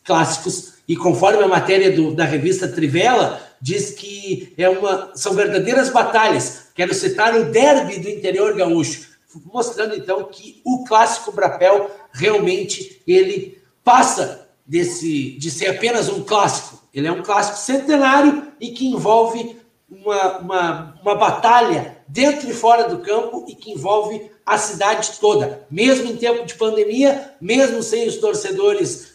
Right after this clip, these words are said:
dentro do campo, a rivalidade já é grande. Tipo, domingo, hoje, que antecede o Clássico Brapel, lembrando que seria hoje, neste domingo, e o Clássico foi transferido pra segunda, então as redes sociais, principalmente,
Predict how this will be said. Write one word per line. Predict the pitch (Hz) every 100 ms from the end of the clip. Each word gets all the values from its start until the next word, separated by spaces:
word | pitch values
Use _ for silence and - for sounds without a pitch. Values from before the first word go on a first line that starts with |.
| _
dentro | 156 196 - -
do | 254 247
campo, | 226 240 - 285 - - -
a | 190 214 214 208
rivalidade | 220 233 214 165 196 220 -
já | 220 254
é | 269
grande. | 190 226 247 151 - _ _ _ -
Tipo, | 214 - 165 - - _
domingo, | 143 220 240 233 170 170
hoje, | 214 208 143 135 - _
que | 208
antecede | 208 196 - 233 233 - - - - -
o | 175
Clássico | 208 208 - 202
Brapel, | 208 - 220 277 277
lembrando | 185 170 170 214 - -
que | - 175
seria | 190 175 214
hoje, | 196 254 - 185
neste | 185 - 156
domingo, | 170 214 277 - - _
e | 190
o | 190
Clássico | 190 196 - -
foi | 185
transferido | 185 196 - 180 - -
pra | -
segunda, | - 165 226 294 139 - - -
então | 156 180 202 -
as | 220 240
redes | 175 233 233
sociais, | - 196 202 220 226 -
principalmente, | 240 277 - 214 196 190 226 -